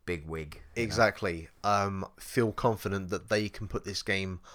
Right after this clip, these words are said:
Speaker 2: on this platform and feel that there is a market for it,
Speaker 1: Yeah.
Speaker 2: um, and feel they can actually make some returns on it.
Speaker 1: I gotta think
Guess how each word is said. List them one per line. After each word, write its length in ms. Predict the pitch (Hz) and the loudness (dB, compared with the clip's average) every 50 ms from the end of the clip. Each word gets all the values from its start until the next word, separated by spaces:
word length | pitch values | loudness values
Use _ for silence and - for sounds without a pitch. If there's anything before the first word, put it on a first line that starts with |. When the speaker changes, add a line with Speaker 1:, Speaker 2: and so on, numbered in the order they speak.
| - - - _ _ - - _ | -20 -20 -20 _ _ -20 -4 _
Speaker 2:
on 160 | 120 127 113 | 4 4 4
this 120 | 107 101 - | 4 0 -4
platform 560 | - - 117 101 - - - 107 101 98 95 | 0 2 2 2 2 2 0 2 2 2 0
and 140 | 95 92 - | -2 -2 0
feel 180 | - 110 104 | 2 2 2
that 200 | 95 87 - - | 2 0 -6 -2
there 180 | - 101 98 98 | 0 2 2 2
is 140 | 95 87 - | 2 0 0
a 20 | |
market 400 | 101 110 113 113 107 - - - | 0 2 2 0 0 -2 -6 -10
for 180 | - - 92 90 | -6 -4 -4 -4
it, 120 | 82 - - _ - | -4 -6 -8 _ -4
Speaker 1:
Yeah. 280 | 92 95 92 92 92 | -2 0 2 2 2
Speaker 2:
um, 220 | 92 95 92 90 - | 0 -2 -4 -8 -8
and 140 | - 98 - | -8 -8 -4
feel 100 | - 107 | -2 -2
they 100 | 95 101 | -2 -2
can 120 | - 107 95 | -4 -4 -4
actually 260 | 80 - - 104 101 | -4 -4 -4 -4 -2
make 220 | 95 95 87 - | -4 -4 -4 -4
some 160 | - 98 92 | -6 -6 -6
returns 340 | 87 - - 104 98 92 87 | -6 -4 -2 -2 -2 -2 -4
on 80 | 85 80 | -6 -8
it. 140 | 73 - - | -8 -6 -2
Speaker 1:
I 60 | - 123 | 0 4
gotta 220 | 127 165 185 175 | 4 4 4 4
think 280 | - - 160 143 110 | 0 0 0 0 -2